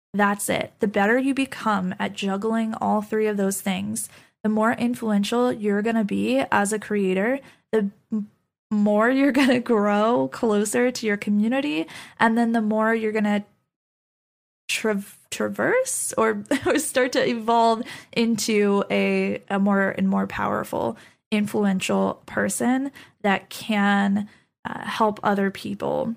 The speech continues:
based on the connection that you have with them. Logic is your ability to be logical, to give people strategy, and to talk about, uh,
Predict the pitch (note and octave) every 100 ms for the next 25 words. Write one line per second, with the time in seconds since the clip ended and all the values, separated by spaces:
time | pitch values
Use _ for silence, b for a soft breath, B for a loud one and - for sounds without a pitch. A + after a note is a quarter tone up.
0 | - - G3+ G3+ G3+ G3 G3 F#3+ F#3+ -
1 | G3+ F#3 F#3+ - G3 - - - - -
2 | A#3 A#3+ _ _ _ _ _ _ _ _
3 | _ _ _ _ G#3 G#3+ A3 B3 D4 D4+
4 | - A3 G#3 G#3 G3+ - - G#3 G3+ G3+
5 | G3+ - G3+ G#3 G#3 G#3 G#3 G3+ G3+ -
6 | G3+ F#3+ F#3+ F#3+ F#3+ G3 G3 - A#3 A#3+
7 | B3 A#3+ G#3 F#3+ F#3 G3+ G#3 - A3 G#3
8 | A3+ G#3 A3 G#3+ G#3 B B B - G#3
9 | G3+ G3+ G3+ G3 G3 F#3+ - F#3+ F#3+ G3
10 | - - G3+ - G3+ G3 G#3+ G3 G3 G3
11 | G3 G3 - b b b _ G#3+ G3 G3
12 | -